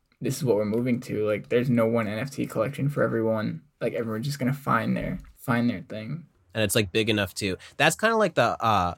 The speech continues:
Speaker 2: the Hosky, um, collection, the cash grab. That is, like, a microcosm of that concept in itself, I think, because it's, like, so ridiculous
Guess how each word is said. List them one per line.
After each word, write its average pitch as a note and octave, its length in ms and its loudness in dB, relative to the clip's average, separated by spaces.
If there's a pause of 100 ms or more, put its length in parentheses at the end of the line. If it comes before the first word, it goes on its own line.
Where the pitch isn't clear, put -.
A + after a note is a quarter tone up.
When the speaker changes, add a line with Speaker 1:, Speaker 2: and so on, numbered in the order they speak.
Speaker 2:
the G#2+ 120 0
Hosky, A2+ 800 2
um, E2+ 640 -2
collection, F#2+ 720 0
the F#2 60 -2
cash A2+ 320 2
grab. G2 440 0 (540)
That A2+ 440 6 (120)
is, A#2 120 0
like, A#2+ 120 4
a A#2+ 40 6
microcosm G#2+ 640 2
of G#2 80 -2
that G2 120 0
concept G#2 420 -2
in G2+ 60 -4
itself, G2 360 -2
I A2 80 2
think, G2 200 -4
because G2 460 0 (400)
it's, A2 180 0
like, B2 140 4
so B2 260 4
ridiculous A#2 960 4